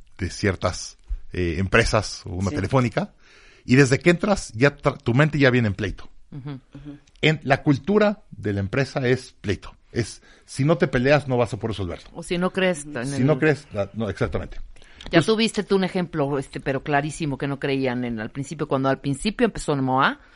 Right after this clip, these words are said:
Speaker 2: Ujú.
Speaker 3: tenías ahí un par de que trabajaban contigo que no creían en la revista y se carcajeaban y dicen, "Bueno, pues lo hacemos, pero pues esto es",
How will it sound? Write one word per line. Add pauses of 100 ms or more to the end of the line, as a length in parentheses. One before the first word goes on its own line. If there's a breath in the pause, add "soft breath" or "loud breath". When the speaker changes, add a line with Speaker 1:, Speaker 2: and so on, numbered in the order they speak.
(140 soft breath)
Speaker 2:
Ujú.
Speaker 3:
tenías
ahí
un
par
de
que
trabajaban
contigo
que
no
creían
en
la
revista
y
se
carcajeaban
y
dicen,
"Bueno,
pues
lo
hacemos,
pero
pues
esto
es",